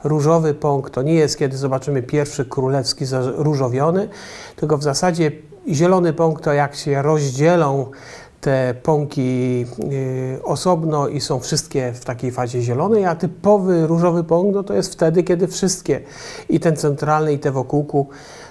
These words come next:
tak jak na Ajdaredzie ładnie to widać, są typowo różowe. Często wiele odmian ma te fazy takie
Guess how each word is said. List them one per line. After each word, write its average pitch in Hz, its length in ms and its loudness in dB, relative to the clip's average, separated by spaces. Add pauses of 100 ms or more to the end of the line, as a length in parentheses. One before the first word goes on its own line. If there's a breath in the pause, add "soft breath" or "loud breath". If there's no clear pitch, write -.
tak 131 160 -2
jak 131 220 -2
na 127 100 0
Ajdaredzie 127 540 0
ładnie 123 260 0
to 117 120 -4
widać, 131 360 0
są 127 420 -2
typowo 135 560 0 (180)
różowe. 147 640 0 (580)
Często 185 480 0
wiele 156 240 2
odmian 147 320 0
ma 139 120 0
te 139 160 -4
fazy 131 340 0
takie 123 400 -2